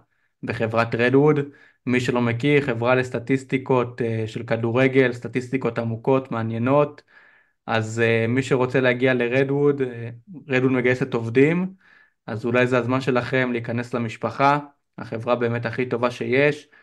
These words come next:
אנחנו נשים לינק בתיאור של הפרק, אה, לגבי מבחנים בחברת רדווד, אז אתם, אה, מוזמנים להיכנס ולעשות אותם. דיברנו עליהם גם הרבה במשך הפרקים שעברו כבר, אז, אה,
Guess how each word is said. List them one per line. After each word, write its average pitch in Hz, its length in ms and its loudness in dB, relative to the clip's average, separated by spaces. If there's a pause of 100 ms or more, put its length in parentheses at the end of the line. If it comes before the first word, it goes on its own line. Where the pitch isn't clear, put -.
(200)
אנחנו 117 200 -6
נשים 131 360 2
לינק 123 540 0 (360)
בתיאור 127 420 2
של 135 180 0
הפרק, 117 680 0 (320)
אה, 113 460 0
לגבי 117 520 2
מבחנים 120 640 -2
בחברת 113 460 -6
רדווד, 160 440 2 (460)
אז 113 180 -8
אתם, 113 320 2
אה, 110 180 0
מוזמנים 113 500 -2
להיכנס 117 560 0
ולעשות 113 480 -4
אותם. 165 380 -2 (180)
דיברנו 117 340 -2
עליהם 117 200 0
גם 113 140 -2
הרבה 117 240 -2 (680)
במשך 113 680 -2
הפרקים 120 500 -2
שעברו 120 540 0
כבר, 196 300 0 (560)
אז, 113 260 -8
אה, 110 180 0